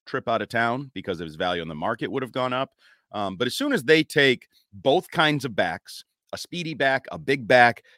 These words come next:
kinda covering all their bases in their year, year too early mold that they do at a lot of positions, but most notably the running back position.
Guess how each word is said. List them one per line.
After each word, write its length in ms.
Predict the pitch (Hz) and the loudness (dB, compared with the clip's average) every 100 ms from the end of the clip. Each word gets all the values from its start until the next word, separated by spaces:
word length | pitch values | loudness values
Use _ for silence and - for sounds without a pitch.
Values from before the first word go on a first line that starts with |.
| - | -4
kinda 180 | 127 107 | -4 -4
covering 380 | - 135 135 | -2 -2 0
all 160 | 123 143 | 0 2
their 120 | 143 | 0
bases 460 | 131 123 120 127 120 | 0 -2 -2 -6 -10
in 180 | - 107 | -8 -6
their 220 | 110 107 | -4 -4
year, 400 | 98 120 135 127 _ _ | -4 -4 -2 -6 _ _
year 260 | 143 175 165 | -2 -2 -2
too 240 | - 170 | -4 -6
early 320 | 139 156 147 | -2 -2 -2
mold 560 | 135 131 135 127 127 120 _ _ - | -2 0 0 0 -4 -8 _ _ -6
that 120 | 127 | -2
they 120 | 131 | 0
do 140 | 123 | 4
at 80 | 123 | 4
a 40 | 110 | 4
lot 140 | 120 | 0
of 60 | 123 | -2
positions, 420 | 92 113 - 123 | -2 -4 -2 -8
but 140 | 87 | -6
most 220 | 104 98 | -6 -6
notably 400 | 101 123 143 107 | -2 -2 0 -2
the 100 | 98 | -4
running 260 | 92 98 98 | -4 -4 -4
back 280 | 90 90 _ | -4 -6 _
position. 500 | 80 85 85 85 | -12 -10 -8 -10